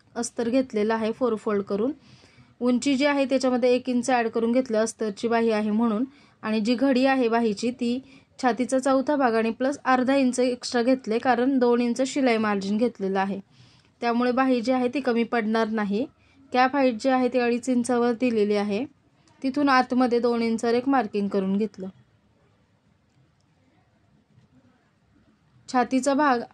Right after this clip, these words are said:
चौथा भाग आणि प्लस अर्धा इंच घेतल्यामुळे जी बाही आहे ती कमी पडत नाही, कारण आपण दोन इंच शिलाई मार्जिन घेतलेलं आहे.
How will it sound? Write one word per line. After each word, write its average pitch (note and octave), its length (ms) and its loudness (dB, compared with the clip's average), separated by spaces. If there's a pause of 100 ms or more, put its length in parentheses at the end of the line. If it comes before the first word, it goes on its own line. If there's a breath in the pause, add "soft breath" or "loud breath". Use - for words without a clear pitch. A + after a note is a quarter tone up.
(160)
चौथा B3+ 320 0
भाग B3+ 200 2
आणि A3+ 120 0
प्लस B3 260 -4
अर्धा A#3+ 280 0
इंच B3 240 0
घेतल्यामुळे A3 640 0
जी B3 180 -2
बाही A#3 340 0
आहे A#3+ 220 0
ती C4 140 -6
कमी A3+ 240 -2
पडत A3+ 360 -2
नाही, A3 280 -2 (220)
कारण A3+ 240 0
आपण A3+ 280 -2
दोन A#3 200 2
इंच A3 200 -4
शिलाई B3+ 360 0
मार्जिन F#3+ 400 -2
घेतलेलं G3 400 -6
आहे. G3 180 -6